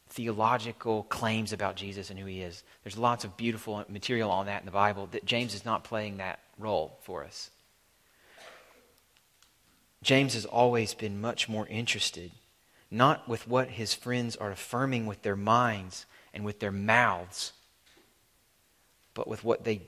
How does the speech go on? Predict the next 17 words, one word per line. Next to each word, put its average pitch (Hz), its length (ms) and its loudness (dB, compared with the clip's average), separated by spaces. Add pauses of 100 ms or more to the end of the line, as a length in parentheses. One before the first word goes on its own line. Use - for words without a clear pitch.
(140)
did 127 480 4
with 101 200 -14
their 98 140 -4
lives. 104 720 -2 (3750)
So 113 160 0
the 101 80 -2
truth 139 500 4
from 107 240 -4
which 113 240 -2
this 110 160 -2
person 117 400 2
is 95 160 -6
wandering, 98 720 2 (580)
if - 120 -10
we 120 100 2
understand 131 720 2
that 117 340 6